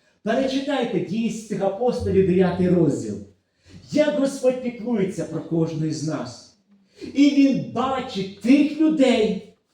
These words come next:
які бояться Господа, і які хочуть знайти Його.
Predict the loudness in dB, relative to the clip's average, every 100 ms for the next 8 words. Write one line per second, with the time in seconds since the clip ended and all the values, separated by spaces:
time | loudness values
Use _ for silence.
0 | _ _ -2 0 2 0 0 0 2 0
1 | -2 -6 -8 0 2 2 -4 -8 -10 -10
2 | -16 _ -16 -8 -2 4 4 2 0 0
3 | 0 0 2 4 4 2 0 2 2 0
4 | 0 0 0 -4 -6 -14